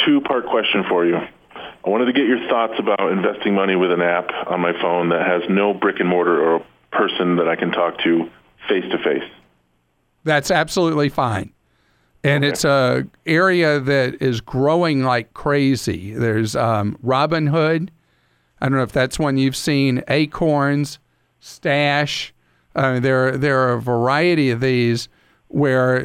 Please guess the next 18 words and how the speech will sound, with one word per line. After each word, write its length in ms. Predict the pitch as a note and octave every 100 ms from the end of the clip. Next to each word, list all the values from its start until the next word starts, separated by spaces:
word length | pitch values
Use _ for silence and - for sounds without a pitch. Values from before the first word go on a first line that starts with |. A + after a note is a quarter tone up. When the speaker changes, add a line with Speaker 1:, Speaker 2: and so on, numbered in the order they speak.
| -
Speaker 2:
the 340 | B2+ B2 C#3 -
minimums 680 | C3+ D#3+ E3+ D#3+ D3+ C#3+ -
to 120 | C#3
open 480 | C3+ D#3 D3+ D#3+ C3+
are 120 | A2
very 340 | G#2+ C3 D#3+ D#3+
small. 640 | - D#3 C#3 C3 C3+ C3+ _ _ _ -
The 100 | B2
fees 680 | - E3 E3+ F3+ E3+ C#3 -
are 500 | C3 B2+ B2+ A#2+ C3 - -
teensy 540 | - F#3+ F#3+ - E3+
tiny, 640 | - D3+ C#3 B2+ B2+ B2+ - _ _ _ _ -
and 520 | C#3 B2+ C3 B2+ A2+ -
they 300 | C3+ C#3 C#3+ - _ -
each 340 | G3+ G3+ -
use 320 | F#3+ D3+ B2
different 460 | - E3+ - D3 -
methods 760 | A#2 C#3+ D#3 D#3 A#2 G2+ -